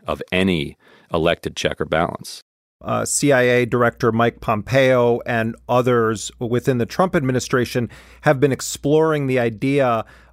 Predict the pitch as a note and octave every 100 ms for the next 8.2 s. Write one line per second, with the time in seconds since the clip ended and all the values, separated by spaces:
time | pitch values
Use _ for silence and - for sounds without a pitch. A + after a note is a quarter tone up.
0 | - C3 A#2 A2+ A2 G#2 - - - D#3
1 | D3+ C3+ A2+ G#2+ G#2 - - - B2 F3+
2 | F#3+ B2+ G#2 G2+ G#2 B2 - B2+ B2 A#2
3 | - _ - C#3 C3 C3+ C3 A2 - B2+
4 | B2+ B2+ F3 D3+ D3+ B2+ C3 A#2+ A#2 B2
5 | B2+ C#3 - A#2+ A#2 A#2 A2 A#2 A#2+ A#2+
6 | A2 A#2 - A#2 A2+ A2+ A#2 G#2 B2+ A2
7 | - D#3 C#3 - B2 - A#2+ A#2 A2+ G2+
8 | A2